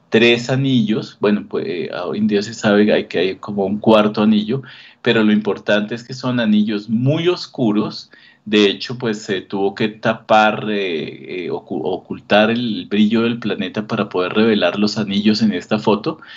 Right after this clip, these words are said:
pero una cosa importante es que hasta ese momento se pensaba que no había anillos completos, sino arcos,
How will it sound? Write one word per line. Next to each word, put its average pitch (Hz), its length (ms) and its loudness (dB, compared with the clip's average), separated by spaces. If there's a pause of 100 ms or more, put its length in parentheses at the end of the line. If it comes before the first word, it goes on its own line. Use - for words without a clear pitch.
(220)
pero 110 200 6
una 113 160 6
cosa 127 240 -4
importante 107 720 -4
es 117 140 -6
que 135 100 -10
hasta 113 300 0
ese 113 260 -2
momento 107 460 0
se - 160 -12
pensaba 104 520 0
que 113 120 -2
no 101 100 4
había 110 300 2
anillos 127 500 0
completos, 107 680 2
sino 104 340 0
arcos, 123 640 0